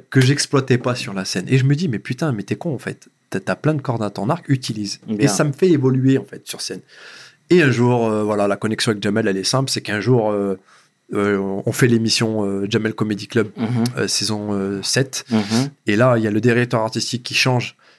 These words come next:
Speaker 1: Il s'appelle Ismaël Sissavané, qui est, euh, le mec qui a créé la série des Lascars.
Speaker 2: Mhm.
Speaker 1: Et Ismaël, c'est un gars comme ça. C'est un, c'est un tueur. Euh, là, il est sur un film Netflix avec Van Damme, par
Speaker 2: D'accord.
Speaker 1: exemple, tu vois.
Speaker 2: Ok.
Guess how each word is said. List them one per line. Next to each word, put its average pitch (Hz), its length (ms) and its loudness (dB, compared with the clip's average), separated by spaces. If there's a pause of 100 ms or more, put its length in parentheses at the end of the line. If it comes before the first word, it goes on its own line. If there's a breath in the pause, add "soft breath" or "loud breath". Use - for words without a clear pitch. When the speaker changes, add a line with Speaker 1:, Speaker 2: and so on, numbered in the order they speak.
(140)
Speaker 1:
Il - 100 -6
s'appelle 107 360 -2
Ismaël 117 460 2
Sissavané, 117 680 0 (460 soft breath)
qui 113 220 2
est, 113 120 4
euh, 107 280 2
le 107 120 0
mec 123 180 2
qui 117 100 -2
a - 20 -8
créé 120 240 0
la 110 120 -2
série 110 280 -2
des 107 100 -2
Lascars. 131 420 -4 (340)
Speaker 2:
Mhm. 120 480 0 (320 loud breath)
Speaker 1:
Et 104 80 -4
Ismaël, 104 400 0
c'est - 140 -6
un 92 120 -4
gars 95 140 -4
comme 95 180 -6
ça. 156 240 0 (400)
C'est - 140 -6
un, 92 440 -6
c'est - 140 -6
un 92 80 -10
tueur. - 420 -2 (680 loud breath)
Euh, 92 840 -6
là, 101 140 -4
il 98 60 -4
est 95 40 -6
sur 104 200 -4
un 101 80 -6
film 104 400 -4
Netflix 104 460 -6
avec 104 140 -4
Van 101 140 -6
Damme, 143 200 2 (160)
par 113 80 -4
Speaker 2:
D'accord. 95 140 0
Speaker 1:
exemple, 123 320 0
tu - 120 -8
vois. 113 140 -2 (100)
Speaker 2:
Ok. 113 200 -4